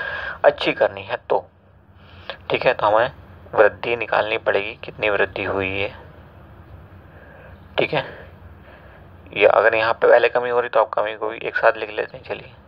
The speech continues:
वृद्धि या कमी जो भी हो रही है पहले, ये वाली, उसको ऊपर लिख देंगे और नीचे हंड्रेड में plus कर देंगे, ये क्या कमी होगी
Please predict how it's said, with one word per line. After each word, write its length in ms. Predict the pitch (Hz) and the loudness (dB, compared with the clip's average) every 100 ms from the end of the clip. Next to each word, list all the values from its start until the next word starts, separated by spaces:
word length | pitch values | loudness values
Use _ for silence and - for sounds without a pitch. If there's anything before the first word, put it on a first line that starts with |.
| - - - - - - | -20 -20 -20 -18 -16 0
वृद्धि 300 | 120 117 123 | 6 6 8
या 60 | 123 | 6
कमी 220 | 120 117 | 6 0
जो 160 | 107 117 | 2 2
भी 80 | 117 | 4
हो 120 | 113 | 2
रही 160 | 110 113 | 0 -2
है 60 | |
पहले, 380 | - 101 98 87 - - - - - - - - - - | 2 2 2 0 -6 -16 -20 -20 -20 -20 -20 -20 -16 2
ये 100 | 113 | 6
वाली, 260 | 95 87 - - - - - - - - - | 6 4 -2 -18 -20 -20 -20 -20 -20 -14 -2
उसको 180 | 131 - | 0 4
ऊपर 200 | 117 120 | 6 4
लिख 180 | 110 110 | 2 -6
देंगे 300 | 143 131 127 - _ _ - - | -12 -12 -14 -16 _ _ -20 -4
और 100 | 113 | -4
नीचे 340 | 110 117 - 101 | -2 -4 0 -2
हंड्रेड 540 | 98 104 110 110 117 | 2 0 2 2 2
में 220 | 107 110 131 - - - - - - - - - - - - | 0 -2 -4 -14 -20 -20 -20 -20 -20 -20 -20 -20 -20 -20 -4
plus 240 | - 113 - | 4 4 4
कर 200 | 123 104 | 0 2
देंगे, 360 | 107 107 120 143 _ _ _ _ | 0 -4 -10 -12 _ _ _ _
ये 320 | 98 107 139 147 - - - - - - - - - - - | -10 -8 -8 -10 -20 -20 -20 -20 -20 -20 -20 -20 -20 -18 2
क्या 260 | 113 90 - - - - - - _ - - - - - - - - | 4 4 -2 -20 -20 -20 -20 -20 _ -20 -20 -20 -20 -20 -20 -14 2
कमी 260 | 117 110 | 4 4
होगी 340 | 104 98 98 | 2 0 -2